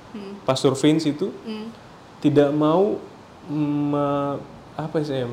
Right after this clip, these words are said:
Speaker 2: mengganggu kebudayaan mereka
Speaker 1: Oh, iya.
Speaker 2: dengan sangat ini ya, apa ya, ya, seperti orang-orang lain ketika
Speaker 1: Iya.
Speaker 2: mengajarkan, eh,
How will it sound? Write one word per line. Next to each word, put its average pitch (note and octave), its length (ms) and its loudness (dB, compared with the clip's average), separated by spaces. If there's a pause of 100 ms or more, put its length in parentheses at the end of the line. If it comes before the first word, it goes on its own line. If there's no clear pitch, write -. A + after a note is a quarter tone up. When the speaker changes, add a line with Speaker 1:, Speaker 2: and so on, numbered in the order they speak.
(500)
Speaker 2:
mengganggu D#3 920 8 (180)
kebudayaan D3 560 8
mereka E3+ 800 4
Speaker 1:
Oh, - 240 -14
iya. F#3+ 240 -8 (200)
Speaker 2:
dengan D3 360 4
sangat D3 480 0
ini C#3+ 240 -2
ya, A2+ 180 -4
apa C3+ 160 -8
ya, A2+ 160 0
ya, C3 240 4 (800)
seperti - 580 -2 (400)
orang-orang A#2+ 500 0
lain D3+ 300 6
ketika B2+ 380 -2
Speaker 1:
Iya. A#2+ 80 -4
Speaker 2:
mengajarkan, A#2+ 680 -2 (120)
eh, A2+ 460 -8